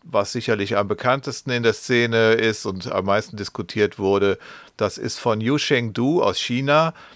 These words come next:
der neue drei mal drei Single-Weltrekord mit sensationellen drei Komma vier sieben Sekunden. Da werden wir auch nachher in dem Cube Talk mit Jan Lukas nochmal drüber sprechen.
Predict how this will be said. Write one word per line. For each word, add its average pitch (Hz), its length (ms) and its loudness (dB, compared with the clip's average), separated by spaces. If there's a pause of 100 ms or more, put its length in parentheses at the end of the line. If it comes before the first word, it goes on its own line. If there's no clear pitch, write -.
(160)
der 107 80 2
neue 135 340 4
drei 120 240 4
mal 127 220 4
drei 113 260 6
Single-Weltrekord 110 1120 2
mit 107 220 -4
sensationellen 107 760 0
drei 98 280 4
Komma 117 380 2
vier 98 300 0
sieben 101 360 -4
Sekunden. 101 680 0 (480)
Da 101 140 0
werden 123 280 0
wir 107 80 4
auch 95 120 0
nachher 107 340 2
in 104 60 -4
dem 98 140 -2
Cube 139 280 -2
Talk 101 360 2
mit 95 160 -6
Jan 95 160 0
Lukas 95 380 -2
nochmal 80 280 -4
drüber 80 280 -2
sprechen. 76 500 -6